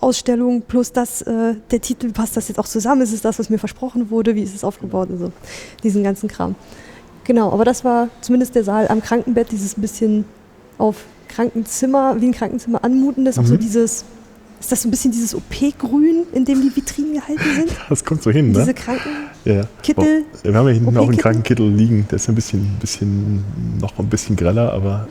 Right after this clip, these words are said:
Speaker 2: so ungefähr
Speaker 1: Also
Speaker 2: die
Speaker 1: es ist,
Speaker 2: Farbe ist das,
Speaker 1: ich finde,
Speaker 2: ne?
Speaker 1: das passt von der Stimmung her,
Speaker 2: Passt sehr
Speaker 1: verbreitet
Speaker 2: gut.
Speaker 1: das.
Speaker 2: Ja, ja.
Speaker 1: Die
Speaker 2: Passt.
Speaker 1: anderen Vitrinen hier waren eher immer so ein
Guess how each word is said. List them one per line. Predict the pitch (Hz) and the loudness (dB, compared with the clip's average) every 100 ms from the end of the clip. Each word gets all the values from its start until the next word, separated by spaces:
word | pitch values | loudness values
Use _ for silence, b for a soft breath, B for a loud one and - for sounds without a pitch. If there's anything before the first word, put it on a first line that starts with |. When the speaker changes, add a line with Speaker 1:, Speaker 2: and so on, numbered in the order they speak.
| - | -12
Speaker 2:
so | - | -6
ungefähr | 107 240 | -2 2
Speaker 1:
Also | 277 | 2
Speaker 2:
die | |
Speaker 1:
es | 277 | 2
ist, | 95 | 2
Speaker 2:
Farbe | 104 123 | 2 0
ist | 131 - | -2 -2
das, | 92 | 0
Speaker 1:
ich | |
finde, | - 320 | 0 0
Speaker 2:
ne? | |
Speaker 1:
das | - | -2
passt | - - | -6 -4
von | 262 | -2
der | 254 | -2
Stimmung | - 277 277 262 | -2 -2 0 2
her, | 254 | 2
Speaker 2:
Passt | - | 2
sehr | - | 2
Speaker 1:
verbreitet | - 202 - | 2 0 -2
Speaker 2:
gut. | - | 0
Speaker 1:
das. | 120 | 2
Speaker 2:
Ja, | 113 | 2
ja. | 127 - | 0 -2
Speaker 1:
Die | |
Speaker 2:
Passt. | 262 285 | 0 2
Speaker 1:
anderen | 277 | 2
Vitrinen | 269 - 269 254 | 0 -2 0 2
hier | 269 | 0
waren | 262 254 | 0 0
eher | 254 | 0
immer | 240 240 | 0 -2
so | 226 226 | 0 0
ein | 226 | 0